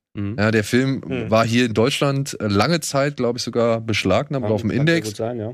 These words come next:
Speaker 2: Ja, also kam, wenn dann überhaupt nur gekürzt irgendwie raus, ist jetzt inzwischen aber ungekürzt auch dann erhältlich. Äh,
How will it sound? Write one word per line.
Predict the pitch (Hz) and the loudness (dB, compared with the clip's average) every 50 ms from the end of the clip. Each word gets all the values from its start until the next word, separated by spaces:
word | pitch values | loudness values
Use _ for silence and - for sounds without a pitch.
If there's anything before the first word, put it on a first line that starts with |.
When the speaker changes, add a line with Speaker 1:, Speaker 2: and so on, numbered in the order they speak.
| - _ - | -10 _ 0
Speaker 2:
Ja, | 104 110 120 127 | 2 2 4 4
also | 123 117 107 107 | 2 2 0 0
kam, | - 117 117 123 123 110 | 0 0 0 2 2 2
wenn | 101 117 143 | 2 2 2
dann | 151 135 | 2 2
überhaupt | 120 120 123 123 | 2 2 2 0
nur | 131 127 | 0 0
gekürzt | 117 113 101 - - 135 170 202 - - | 0 -2 -2 0 0 0 0 0 -2 -4
irgendwie | - 139 143 143 143 139 | -4 -2 -2 0 0 0
raus, | 127 127 135 143 147 - | 2 2 2 2 0 -2
ist | - 135 - | -2 -2 0
jetzt | 143 135 131 | 0 -2 -2
inzwischen | 117 104 - 127 127 - 139 | -2 -2 -2 -2 0 0 0
aber | 127 123 113 | 2 2 0
ungekürzt | 104 135 143 135 - - 139 131 - - | 0 0 -2 -2 0 0 0 0 -2 -2
auch | - - 120 117 - | -2 0 0 0 0
dann | 127 120 120 120 120 | 0 0 0 -2 -2
erhältlich. | - - 104 101 104 120 139 143 - 147 143 151 - - _ _ _ _ _ _ _ _ _ - | -2 0 0 2 2 2 0 0 0 0 0 -2 -4 -8 _ _ _ _ _ _ _ _ _ -2
Äh, | 110 107 104 101 98 | 2 2 4 2 2